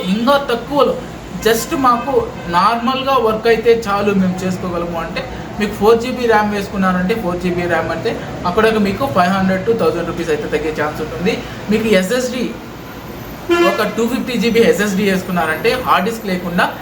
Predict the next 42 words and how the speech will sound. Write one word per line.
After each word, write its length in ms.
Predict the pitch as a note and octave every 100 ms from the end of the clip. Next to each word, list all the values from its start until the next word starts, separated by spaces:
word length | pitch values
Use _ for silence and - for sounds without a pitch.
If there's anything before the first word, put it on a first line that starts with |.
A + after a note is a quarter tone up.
| - - -
ఒక 120 | G#3+
హండ్రెడ్ 400 | A#3+ G3 A3+ A3
జీబీ 200 | A3+ A3+
ఓఎస్కి 400 | F#3+ F#3 F#3+ -
పెట్టేసి 340 | F#3 F#3 F3+ B3
మీకు 240 | A3 G#3
ఒక, 120 | F#3
ఆ, 600 | E3+ D#3 - - F#3 F#3
వన్ 200 | F3 F#3+
ఫిఫ్టీ 220 | G#3+ F#3+
జీబీ, 500 | G3 F#3 F3+ D4 -
ఆ, 100 | E3
డేటా 380 | E3 E3 F3 F#3+
ఫైల్ 300 | F#3 F3 E3+
స్టోరేజ్ 420 | - E3+ E3+ -
పెట్టుకున్నా 320 | D#3+ D#3 D#3+ D#3
కూడా 280 | F3+ E4 - - -
మీకు 140 | F#3+ F#3+
అక్కడ 200 | G3+ G3
ఒక 160 | F#3+
థౌజండ్ 380 | F3 F3+ F#3+ F#3
to 60 | F#3+
టూ 140 | F3 F3
థౌజండ్ 260 | E3 E3
రూపీస్ 260 | D#3 E3 D3+
తగ్గుతుంది. 500 | D#3 D#3 D#3 E3 A#3+ - - - -
ఇలా 340 | A3+ C#4 - - -
మీకు 300 | G3+ A3+ A3+
ఎంత 520 | G3 G3+ C4+ - C#4
షార్ట్ 460 | C#4 A#3 A3+ B3+ C4
అయితే 200 | B3+ B3+
అంత 240 | A3+ A3 G#3+
షార్ట్లో 300 | G3 G3 G3
చేసి 400 | F3+ F3 C4+ F#4+ - - - F#3+
మీకు 200 | G3+ G3
కావాల్సినటువంటి 680 | F#3+ A#3+ B3+ A#3+ A3 G#3 F#3+
లాగిన్ 380 | E3 F3 F#3
ఐడీలు, 400 | F3+ E3+ E3+ A3 A#3+
మీకు 160 | F#3
కావాల్సినటువంటి 560 | F3 E3+ E3+ E3 D#3+ D#3
డివైస్‌లను 380 | D#3+ D#3+ D#3 D#3
అయితే 360 | D3+ - -